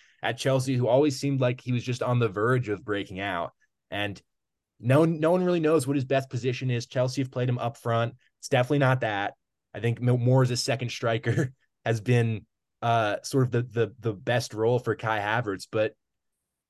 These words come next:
you know, he scored that goal in the Champions League final in twenty twenty-one. And, and since then, it's just kind of been up and down. But he's been picked consistently for Chelsea, and it's clear the talent's there. He gets picked consistently for Germany as well,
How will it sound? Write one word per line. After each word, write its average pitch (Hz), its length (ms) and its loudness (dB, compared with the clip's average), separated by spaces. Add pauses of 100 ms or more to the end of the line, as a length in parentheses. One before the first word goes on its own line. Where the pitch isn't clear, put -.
(100)
you 117 120 -2
know, 127 120 6
he 127 80 6
scored 151 300 2
that 143 160 4
goal 135 100 -2
in 135 60 2
the 131 80 0
Champions 117 340 -6
League 117 140 -6
final 104 240 -4
in 95 60 -10
twenty 98 240 -8
twenty-one. 87 680 -10
And, 92 400 -8 (400)
and 101 200 -10
since 117 240 -4
then, 120 140 -2
it's 107 100 -6
just 113 120 -10
kind 110 180 -4
of 101 80 -6
been 107 220 -6
up 127 160 -4
and 107 100 -6
down. 107 380 -4
But 101 220 -6 (400)
he's 127 120 -4
been 123 160 2
picked 143 260 -2
consistently 131 640 -2
for 113 160 -6
Chelsea, 110 500 -4
and 104 160 -10
it's 98 140 -12
clear 147 180 -2
the 135 80 2
talent's 113 360 -4
there. 117 100 -4
He 107 80 -2
gets 107 140 -6
picked 131 220 -6
consistently 120 440 -6
for 104 140 -6
Germany 113 480 -2
as 92 100 -8
well, 92 400 -2